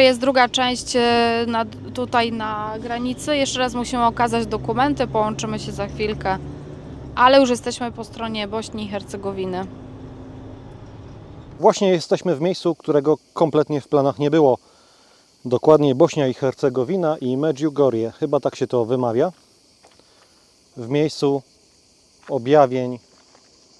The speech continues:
Speaker 1: Matki Boskiej. Idziemy pozwiedzać, zobaczyć sanktuarium. Czy chyba sanktuarium. I co nas zaskoczyło? Jesteśmy na parkingu kościelnym.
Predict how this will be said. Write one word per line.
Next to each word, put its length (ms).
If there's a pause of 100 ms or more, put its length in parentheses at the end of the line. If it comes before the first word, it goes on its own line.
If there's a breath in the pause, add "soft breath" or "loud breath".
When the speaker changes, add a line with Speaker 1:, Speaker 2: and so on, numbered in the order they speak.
(200)
Speaker 1:
Matki 340
Boskiej. 460 (680)
Idziemy 320
pozwiedzać, 520
zobaczyć 400
sanktuarium. 640 (840)
Czy 240 (320)
chyba 220
sanktuarium. 720 (1600 soft breath)
I 60
co 140
nas 180
zaskoczyło? 520
Jesteśmy 300
na 100
parkingu 440
kościelnym. 560